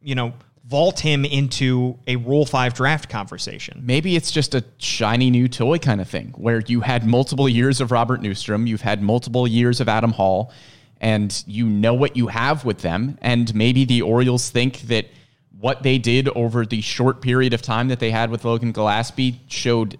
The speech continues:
Speaker 2: enough improvement for him that maybe they think they can continue to do that over the next few years and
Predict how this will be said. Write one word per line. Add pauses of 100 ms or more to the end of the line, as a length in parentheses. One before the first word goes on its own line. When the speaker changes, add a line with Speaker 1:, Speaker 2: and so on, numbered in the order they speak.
(260)
Speaker 2:
enough
improvement
for
him (380)
that
maybe
they
think
they
can (540)
continue
to
do
that
over
the
next
few
years
and